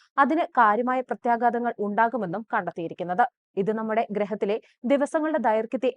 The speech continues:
സ്വാധീനിച്ചേക്കാമെന്നും ഗവേഷകർ നടത്തിയ പഠനത്തിൽ പറയുന്നു. ഈ കണ്ടെത്തൽ സൂക്ഷ്മമായ ശാസ്ത്രീയ നിരീക്ഷണത്തിലും വിശകലനത്തിലും വേരൂന്നിയതാണ്. ഒന്ന് ദശാംശം നാല് ബില്യൺ വർഷങ്ങൾക്ക് മുൻപ് ഭൂമിയിലെ ഒരു ദിവസത്തിന് പതിനെട്ട് മണിക്കൂറിൽ കൂടുതൽ ദൈർഘ്യം ഉണ്ടായിരുന്നതായും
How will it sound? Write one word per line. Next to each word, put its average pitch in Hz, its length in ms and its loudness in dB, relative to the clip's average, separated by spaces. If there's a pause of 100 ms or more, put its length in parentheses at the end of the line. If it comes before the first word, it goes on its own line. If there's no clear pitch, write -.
(120)
സ്വാധീനിച്ചേക്കാമെന്നും 226 920 0 (320)
ഗവേഷകർ 285 540 -2
നടത്തിയ 254 360 -4
പഠനത്തിൽ 220 440 0 (200)
പറയുന്നു. 180 380 0 (520)
ഈ - 20 8 (100)
കണ്ടെത്തൽ 311 340 2 (120)
സൂക്ഷ്മമായ 240 600 0 (120)
ശാസ്ത്രീയ 202 480 -2
നിരീക്ഷണത്തിലും 220 600 -4 (120)
വിശകലനത്തിലും 269 640 -2 (120)
വേരൂന്നിയതാണ്. 185 680 -2 (360)
ഒന്ന് 202 220 0
ദശാംശം 254 420 -4 (100)
നാല് 190 300 -2
ബില്യൺ 240 300 -4
വർഷങ്ങൾക്ക് 240 540 -2
മുൻപ് 185 200 0 (360)
ഭൂമിയിലെ 294 440 4 (120)
ഒരു 240 160 4
ദിവസത്തിന് 190 460 -4 (160)
പതിനെട്ട് 233 420 0
മണിക്കൂറിൽ 240 400 -2 (100)
കൂടുതൽ 220 320 2 (140)
ദൈർഘ്യം 202 380 0 (140)
ഉണ്ടായിരുന്നതായും 214 680 0